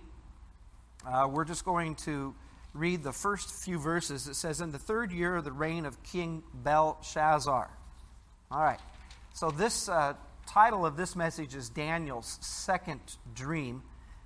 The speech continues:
Would you just for a second go back to chapter seven and look with me, um, at verse one. "In the first year of Belshazzar, king of Babylon, Daniel had a dream and visions of his head upon his bed."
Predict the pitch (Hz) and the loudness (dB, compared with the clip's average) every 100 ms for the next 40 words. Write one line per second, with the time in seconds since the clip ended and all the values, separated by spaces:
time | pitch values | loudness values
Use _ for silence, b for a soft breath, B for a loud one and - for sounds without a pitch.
0 | b - 147 143 156 165 - - 165 - | b -16 -10 -6 -2 -2 -2 -2 0 2
1 | 190 185 170 170 170 - - 175 160 - | 2 2 2 8 8 8 -2 4 4 4
2 | 131 - 180 165 131 120 131 - - - | -4 -4 4 4 4 -4 -10 -16 -20 -20
3 | - - - - - - b b b b | -20 -20 -20 -20 -20 -20 b b b b
4 | 135 147 156 156 147 147 143 127 127 - | -2 4 4 4 0 -2 -4 -4 -6 -12
5 | b b b - 139 135 127 123 - - | b b b -6 2 6 6 2 -8 -16
6 | - - - - - - - - 151 143 | -20 -20 -20 -20 -20 -20 -20 -8 -6 -6
7 | 135 160 147 135 139 165 151 151 139 - | 0 2 2 -2 6 8 8 2 -4 -2
8 | 202 175 185 175 147 156 156 - 160 147 | 0 0 0 2 4 8 8 8 6 6
9 | 143 - 165 143 127 151 151 147 139 127 | 0 -6 -4 -2 6 8 8 4 0 0
10 | 151 170 160 156 151 151 143 127 123 170 | 0 0 2 2 4 2 2 -4 -4 -2
11 | 196 151 135 - 143 139 135 160 131 127 | 0 -2 -4 -6 -6 -4 0 0 0 -8
12 | 98 - - - b b b - 143 139 | -10 -14 -14 -18 b b b -8 -4 -4
13 | 135 156 135 131 - 139 123 110 110 117 | 2 2 2 0 4 4 4 -4 -4 -6